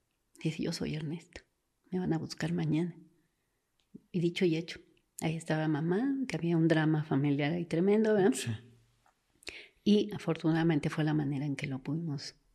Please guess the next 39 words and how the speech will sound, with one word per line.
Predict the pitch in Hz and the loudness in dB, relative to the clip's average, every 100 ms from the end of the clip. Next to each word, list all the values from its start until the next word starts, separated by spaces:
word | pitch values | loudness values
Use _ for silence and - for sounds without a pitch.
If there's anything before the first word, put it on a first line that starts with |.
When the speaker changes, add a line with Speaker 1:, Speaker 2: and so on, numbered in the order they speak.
| _ | _
Speaker 1:
identificar | 170 143 143 160 151 - - 262 - | -2 0 -4 -4 -8 -6 -6 -8 -6
y | 160 | -4
regresó | 160 143 117 - | -4 -2 -2 -2
Speaker 2:
Ok. | 113 | 0
Speaker 1:
a | |
casa. | 110 - 180 | 0 0 2
Yo | 180 | 2
siempre | 180 180 185 165 | 6 4 4 2
les | 147 | 2
digo | 156 156 165 - - _ - - _ _ | 2 2 0 -4 -20 _ -20 -20 _ _
a | 175 | -2
los | 160 151 | -2 2
familiares | 151 147 156 151 156 | 4 4 4 2 0
cuando | 139 131 | -4 -2
van | 143 156 | 0 0
conmigo | 165 170 165 170 - - _ _ _ _ - | 2 6 6 4 -6 -20 _ _ _ _ -6
y | 170 | -4
que | - 156 - - _ | 0 0 -2 -18 _
afortunadamente | 175 - 160 - 156 165 165 151 160 180 | -8 -4 -4 2 4 6 6 4 2 0
ya | 143 | 2
los | 156 151 - _ - | -2 -4 -10 _ -2
identificamos, | 165 165 151 - 151 - 160 185 | 0 2 0 0 0 2 2 2
¿verdad? | 180 156 | 2 0
Ya | 156 151 | 4 4
no | 156 147 | 6 6
es | 143 - | 4 2
el | 143 120 | 0 2
número | 143 143 131 | 2 2 0
de | 113 | -4
expediente | - - 110 123 - 123 - 127 | -8 -6 -6 -4 -2 -2 -2 -4
o | - | -2
Speaker 2:
Sí, | - 120 | 0 0
Speaker 1:
carpeta, | - 104 | 0 -4
Speaker 2:
claro. | - | 0
Speaker 1:
¿no? | 175 | 6
Ya | 180 160 | 8 8
no. | 160 - - - _ - | 4 -10 -20 -20 _ -10
Ahora | - 165 151 | -2 2 4
es | 180 226 | 2 0